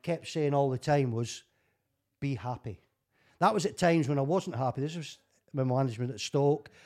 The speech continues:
There was games you'd lost, and he comes along and goes, "Boss, be happy," right? So I thought, "You can either be happy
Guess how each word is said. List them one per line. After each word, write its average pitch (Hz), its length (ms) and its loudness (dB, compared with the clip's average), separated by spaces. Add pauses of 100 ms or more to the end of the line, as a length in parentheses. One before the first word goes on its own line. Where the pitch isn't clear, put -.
There 185 80 -6
was 156 80 0
games 180 360 0
you'd 127 160 -2
lost, 135 400 -2
and 135 180 -4 (280)
he 214 120 0
comes 160 300 2
along 135 220 2
and 127 80 -2
goes, 139 160 -4 (280)
"Boss, 131 340 -10
be 135 280 -10
happy," 101 460 -12 (180)
right? 151 320 -4 (420)
So 185 420 2
I 156 60 -4
thought, 175 480 0 (760)
"You 156 60 -12
can 185 120 -6
either 208 180 -4
be 143 100 -2
happy 120 440 -4